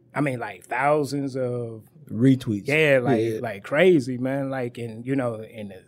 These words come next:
Speaker 1: sales jump just
Speaker 2: Oh, so you seen immediately, like, an increase in
Speaker 1: Uh,
Speaker 2: sales?
Speaker 1: immediately, man.
Speaker 2: Yeah.
Speaker 1: Like, and then that's when I was like, "Man, this stuff, like, you know, powerful, like, you know, just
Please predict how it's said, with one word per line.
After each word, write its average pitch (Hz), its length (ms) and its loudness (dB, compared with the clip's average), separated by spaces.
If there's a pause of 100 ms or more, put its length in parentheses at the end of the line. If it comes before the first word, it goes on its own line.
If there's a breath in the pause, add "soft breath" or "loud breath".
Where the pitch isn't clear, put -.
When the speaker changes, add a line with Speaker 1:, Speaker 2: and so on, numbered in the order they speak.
Speaker 1:
sales 135 560 -2
jump 131 320 -4
just 127 480 -10 (960)
Speaker 2:
Oh, 147 100 10
so - 120 6
you 135 220 10
seen 147 360 4
immediately, 120 540 6
like, 110 220 2
an 104 60 -4
increase 123 400 4
in 117 60 2
Speaker 1:
Uh, 123 60 2
Speaker 2:
sales? 113 360 4
Speaker 1:
immediately, 123 640 -2
man. 120 460 -8
Speaker 2:
Yeah. 110 160 6
Speaker 1:
Like, - 220 -4
and 131 100 -4
then 127 140 -6
that's 131 180 0
when 139 80 -4
I 127 40 -4
was 123 80 -8
like, 107 120 -8
"Man, 131 220 -2
this 147 160 -2
stuff, 135 280 -6
like, 120 520 -10
you 135 140 -4
know, 95 240 -10
powerful, 151 540 0
like, 127 340 -6
you 139 80 -2
know, 131 160 -2
just 127 500 -6